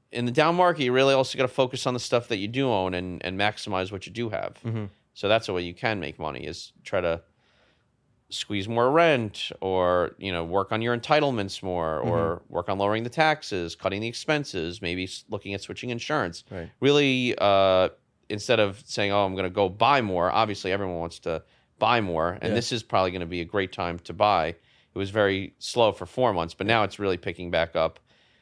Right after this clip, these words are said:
Speaker 1: is to work on lowering your expenses.
Speaker 2: Mm.
Speaker 1: And that's what we did for the last, like, few months, was working on lowering expenses
Speaker 2: Great.
Speaker 1: operationally,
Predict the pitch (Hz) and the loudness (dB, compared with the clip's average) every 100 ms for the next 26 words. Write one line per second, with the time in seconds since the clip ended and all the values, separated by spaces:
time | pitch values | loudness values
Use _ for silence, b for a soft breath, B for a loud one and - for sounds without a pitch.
0 | b b 101 - - 98 95 107 104 98 | b b -4 -4 0 0 2 2 2 4
1 | 110 101 95 82 - - 104 - - - | 4 4 0 -4 -4 -2 -2 -4 -14 -10
2 | 117 98 - - 90 92 90 76 104 90 | -8 -10 -12 -10 -8 -6 -6 -6 -4 -4
3 | 82 - 80 80 78 - 78 - 87 85 | -4 -6 -4 -2 -2 -4 -8 -10 -10 -8
4 | 80 - 82 - _ 110 95 87 85 98 | -8 -10 -16 -18 _ -8 -6 -6 -2 0
5 | 92 90 85 - 85 85 85 85 82 - | 0 -2 -6 -8 -8 -6 -8 -10 -8 -4
6 | 92 87 90 92 127 87 90 87 | -4 -4 -6 -4 -4 -4 -4 -6